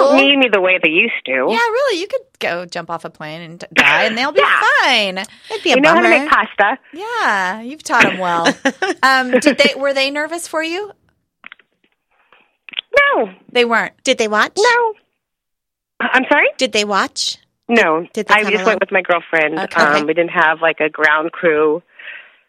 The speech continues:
Speaker 1: <laughs> which
Speaker 2: Did
Speaker 1: is
Speaker 2: you
Speaker 1: probably better also.
Speaker 2: Did you
Speaker 3: Right.
Speaker 2: have a cocktail before you went up?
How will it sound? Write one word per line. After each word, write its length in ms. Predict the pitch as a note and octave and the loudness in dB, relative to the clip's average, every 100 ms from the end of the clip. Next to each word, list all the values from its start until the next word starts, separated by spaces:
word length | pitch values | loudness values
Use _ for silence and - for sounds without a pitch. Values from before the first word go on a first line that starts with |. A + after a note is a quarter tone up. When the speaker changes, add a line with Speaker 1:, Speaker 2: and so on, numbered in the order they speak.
| _ | _
Speaker 1:
<laughs> 340 | - - A#3 - | 0 0 0 -2
which 160 | A3+ - A#3 _ | -4 -6 -12 _
Speaker 2:
Did 160 | - A3+ | -4 -2
Speaker 1:
is 100 | C#4 | 2
Speaker 2:
you 60 | |
Speaker 1:
probably 200 | F3+ E3+ | 2 4
better 300 | F3 D3+ D3+ | 2 0 2
also. 440 | C#3+ C#3+ C3 C3+ F#3+ | 0 -2 -4 -4 -4
Speaker 2:
Did 180 | C#4 C4 | -6 -2
you 100 | E4 | -2
Speaker 3:
Right. 80 | D4+ | 0
Speaker 2:
have 160 | C4+ | 0
a 80 | C#4 | 0
cocktail 480 | C4+ G#3 - A#3+ A#3 | -2 -4 -2 -4 -4
before 280 | A#3+ A3 A3 | -6 -6 -6
you 140 | A3 | -6
went 140 | G#3+ | -8
up? 180 | G#3 A3+ | -8 -10